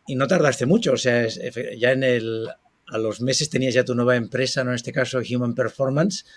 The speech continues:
que seguís trabajando y, por lo menos desde, desde lo que podemos ver desde fuera, con mucho éxito, ¿no? Ayudando a líderes y, y a empresas a, a mejorar.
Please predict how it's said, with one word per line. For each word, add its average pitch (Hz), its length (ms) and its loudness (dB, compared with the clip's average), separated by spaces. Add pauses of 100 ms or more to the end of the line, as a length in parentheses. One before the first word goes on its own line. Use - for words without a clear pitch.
(480)
que 131 140 -4
seguís 120 420 0
trabajando 127 640 2
y, 120 360 2 (440)
por 113 140 -6
lo 107 60 -2
menos 117 240 -2
desde, 113 580 -2
desde - 220 -12
lo 107 80 -6
que 107 60 -6
podemos 120 260 -2
ver 117 120 0
desde 117 220 -2
fuera, 123 320 2
con 117 160 -2
mucho 120 380 -4
éxito, 117 400 -2
¿no? 127 80 0
Ayudando 113 680 0 (600)
a 113 120 2
líderes 123 640 4
y, 117 160 0
y 117 200 -2
a 110 40 2
empresas 117 600 0
a, 110 320 0
a 117 180 -8
mejorar. 117 580 -2